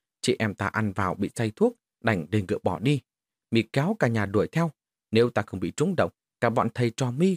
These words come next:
cũng mất mạng vì ta." Tiểu Hoa nhăn mặt tỏ vẻ khó chịu, nàng quên mất Nghi Sơn giới thiệu nàng là một người đi đường.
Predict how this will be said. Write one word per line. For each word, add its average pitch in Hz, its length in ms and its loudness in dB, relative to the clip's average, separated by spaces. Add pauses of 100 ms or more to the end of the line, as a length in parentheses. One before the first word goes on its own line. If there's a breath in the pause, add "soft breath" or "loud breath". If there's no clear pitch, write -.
cũng 123 220 0
mất - 200 -2
mạng 104 260 -2
vì 92 100 -2
ta." 123 260 -2 (1000)
Tiểu 156 140 6
Hoa 170 180 2
nhăn 175 220 2
mặt 120 240 -2
tỏ 101 160 0
vẻ 80 140 -8
khó 214 220 -6
chịu, - 220 0 (360)
nàng 151 160 0
quên 190 160 4
mất 226 160 0
Nghi 147 180 0
Sơn 127 280 -2
giới 147 180 0
thiệu - 280 -4
nàng 92 200 -4 (260)
là 110 120 2
một 95 240 -4
người 92 160 0
đi 98 140 -2
đường. 92 240 0